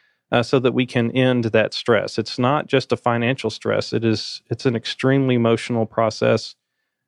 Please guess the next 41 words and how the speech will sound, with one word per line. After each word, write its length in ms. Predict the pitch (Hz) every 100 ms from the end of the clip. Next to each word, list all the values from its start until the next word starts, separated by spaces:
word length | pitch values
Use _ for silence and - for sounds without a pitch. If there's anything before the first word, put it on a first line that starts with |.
| _ -
I 80 | 117
tend 320 | - 131 127
to 320 | 127 120 113
try 240 | 113 131 131
to 60 |
explain 360 | 120 - 120 120
it 100 | 110
to 60 | -
clients 520 | - 123 117 104 -
in 100 | 107
our 140 | 107
first 340 | 101 123 113 123
meeting 400 | 120 117 107 107
that 240 | 107 110
it's 160 | 117 110
somewhat 460 | - 143 135 120
like, 400 | 120 117 113 - -
uh, 340 | 117 107 107 113
a 80 | 123
country 340 | 135 123 127
when 160 | 117 113
it 80 | -
goes 240 | 113 107
to 100 | 110
war. 560 | 110 110 104 - - _ _ _ _ _ _ -
All 140 | 131
of 60 | 139
a 60 |
sudden, 340 | 127 131 127 123
everything 800 | 135 147 135 - 127 120 120 120
revolves 600 | 123 113 117 117 117 107
around 380 | 113 117 113 110
feeding 380 | 123 117 117 110
the 80 |
war 240 | 107 110 107
machine. 420 | 104 - 113 117
And 140 | 110
that's 260 | 113 123 -
what, 300 | 123 120 - _ -
that's 260 | 120 -
what 160 | 123